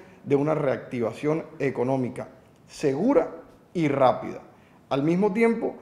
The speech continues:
venimos a través de la nueva unidad de apoyo al empresario construyendo unos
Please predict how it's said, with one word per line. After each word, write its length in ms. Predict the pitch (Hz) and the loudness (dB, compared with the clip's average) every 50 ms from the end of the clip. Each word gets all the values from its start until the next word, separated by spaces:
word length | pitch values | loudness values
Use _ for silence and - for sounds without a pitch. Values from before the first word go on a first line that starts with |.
| - - - | -18 -8 -2
venimos 500 | - 147 143 147 151 156 160 147 147 - - | 0 2 2 2 2 0 -2 -4 -6 -8 -8
a 60 | 127 | -4
través 320 | 120 131 120 120 123 120 117 | 0 2 2 2 2 0 -2
de 80 | 117 | -2
la 320 | 113 117 113 - - - - - - | 0 0 -2 -4 -6 -12 -20 -10 -4
nueva 380 | 143 147 160 175 190 196 196 | 0 2 4 4 6 4 4
unidad 340 | 196 185 170 156 156 160 160 | 4 2 2 2 2 2 2
de 80 | 160 170 | 2 0
apoyo 300 | 151 139 160 160 165 165 | 0 0 0 0 2 0
al 80 | 160 | 0
empresario 580 | 165 147 - 135 - - 160 170 180 208 226 - - - - - - - - _ | 0 -2 -4 -6 -2 0 0 0 0 -2 -6 -10 -12 -18 -20 -20 -20 -20 -10 _
construyendo 960 | - 170 156 147 - - 156 147 147 165 185 196 208 196 196 - - - - | 2 2 2 2 0 0 0 2 2 2 2 2 2 2 0 0 -2 -6 -4
unos 360 | - 160 160 156 139 113 - | -2 0 0 0 0 -2 -6